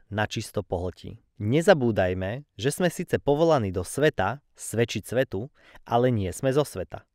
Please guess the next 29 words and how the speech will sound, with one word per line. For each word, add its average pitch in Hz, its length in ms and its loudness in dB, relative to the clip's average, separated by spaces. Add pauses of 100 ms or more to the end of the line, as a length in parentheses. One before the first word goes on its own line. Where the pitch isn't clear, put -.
(120)
Lótov 151 400 4
príklad 101 560 -4 (160)
by 131 160 -2
sa 143 80 6
mal 120 240 4
pre 120 80 4
nás 113 240 0
stať 90 400 -6
vážnym 117 560 2
varovaním. 90 640 -4 (240)
Ak 113 160 2
by 127 80 2
sa - 240 0
Abraham 135 480 4
nebol 123 400 4
za 110 80 0
neho 117 240 0
prihováral 117 640 2
pred 135 240 0
Bohom, 101 400 -2 (400)
prekvapil 127 640 4
by 135 160 0
ho 95 80 -2
súdny 117 400 -4
deň 120 400 -2 (240)
ako 107 240 -2
zlodeja 104 480 2
v 90 80 -8
noci. 92 320 -10